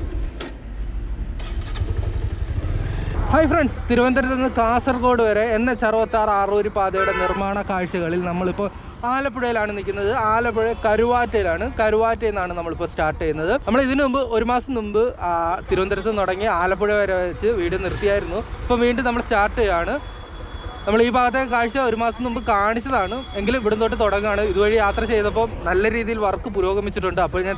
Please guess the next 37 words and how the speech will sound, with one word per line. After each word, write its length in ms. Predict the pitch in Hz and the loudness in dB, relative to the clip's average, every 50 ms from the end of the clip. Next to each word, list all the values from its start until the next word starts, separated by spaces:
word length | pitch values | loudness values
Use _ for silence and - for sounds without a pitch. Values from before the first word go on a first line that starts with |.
| 214 | -4
തിരിച്ചു 240 | 196 175 175 175 247 226 | -4 -4 -2 0 0 0
വന്ന് 160 | 190 196 220 226 | 2 0 -2 -6
ഇവിടുന്ന് 280 | 175 202 226 233 262 240 - | -4 -2 -2 0 0 -2 0
സ്റ്റാർട്ട് 260 | - 196 190 180 - | 0 0 0 0 0
ചെയ്യാമെന്ന് 280 | 208 202 202 202 185 160 | 0 0 0 0 -2 -4
വെച്ച്. 140 | - 220 262 - - - - - - | -2 -2 -2 -4 -4 -12 -14 -12 -8
ഇത് 100 | - 302 254 | -6 -2 0
കരുവാറ്റയിൽ 400 | 269 240 247 247 254 254 269 269 | 0 2 2 2 2 0 0 -2
നിന്ന് 100 | 262 262 - | -4 -4 -2
സ്റ്റാർട്ട് 240 | - 233 220 220 214 | 0 0 0 2 2
ചെയ്യാം. 160 | 233 226 262 269 226 | 2 0 2 2 0
കരുവാറ്റയിൽ 380 | 220 208 214 220 202 220 208 | 2 2 2 2 2 0 0
നിന്ന് 140 | 220 247 285 240 196 202 | 2 0 0 0 -2 -4
നമുക്ക് 200 | 190 185 175 196 185 180 | -4 -2 0 0 2 2
ആലപ്പുഴയിലെ 560 | 190 202 202 202 214 214 220 220 208 214 233 240 - | 2 2 2 2 2 2 2 2 2 0 0 0 0
കാഴ്ചകൾ 340 | 190 190 185 170 233 226 214 202 | 0 0 0 0 0 0 2 0
കാണാം. 220 | 185 196 220 247 233 - 240 | 0 0 -2 -4 -4 -6 -4
ഇതിനു 180 | 180 240 254 254 | -2 0 2 2
മുമ്പ് 220 | 240 233 226 285 285 302 - - - - - - - - | 2 2 4 2 2 2 0 -6 -12 -12 -10 -10 -6 -4
നമ്മൾ 140 | 240 240 254 - 269 254 | -2 0 0 0 0 0
വീഡിയോ 180 | 254 254 285 262 202 | -2 -2 -2 -2 0
ചെയ്തിട്ടുള്ളതാണ്, 840 | 277 269 285 311 330 285 302 294 269 247 226 202 202 208 220 277 330 330 - - - 214 202 | 0 0 2 0 2 2 2 2 4 4 4 2 2 0 0 0 -2 -2 -4 -8 -4 -2 0
ഒരു 100 | 208 233 240 | 2 2 2
മാസം 160 | 233 - 240 247 | 0 0 0 -2
മുമ്പ് 140 | 240 240 240 233 | -2 -2 0 2
ചെയ്തതാണ്. 540 | 214 220 233 233 214 202 180 185 196 240 311 269 - 190 | 2 2 4 2 2 0 -2 -2 -2 -2 -2 0 0 2
അതുകൊണ്ട് 220 | 202 226 233 254 254 - 214 | 2 2 2 2 0 -2 -2
കംപ്ലീറ്റ് 440 | 208 214 233 226 294 311 294 302 269 | 0 0 0 0 0 0 0 0 2
കാണിക്കുന്നില്ല. 440 | 254 240 226 226 220 208 208 220 285 - - - - - - - - - - - - | 2 2 2 0 -2 -2 0 0 0 -2 -2 -6 -6 -6 -6 -4 -4 -4 -2 0 2
ആ 60 | 233 294 302 | 4 4 4
വീഡിയോയിൽ 260 | 285 277 294 285 277 277 | 4 2 2 4 4 4
നിന്നും 200 | 269 262 311 339 302 254 | 4 4 2 2 0 0
വ്യത്യസ്തമായിട്ട് 720 | 226 226 208 262 247 - 277 262 254 247 233 240 240 294 294 247 220 | 0 0 0 0 0 2 2 2 4 4 2 2 2 0 0 2 2
വർക്ക് 260 | 208 208 214 214 269 247 | 0 0 0 0 0 2
നല്ല 120 | 233 220 226 233 226 | 2 4 4 2 2
രീതിയിൽ 180 | 233 262 233 208 | 2 -2 0 2
പുരോഗമിച്ച 500 | 233 226 226 254 233 262 233 262 - | 4 4 4 4 2 0 -2 0 0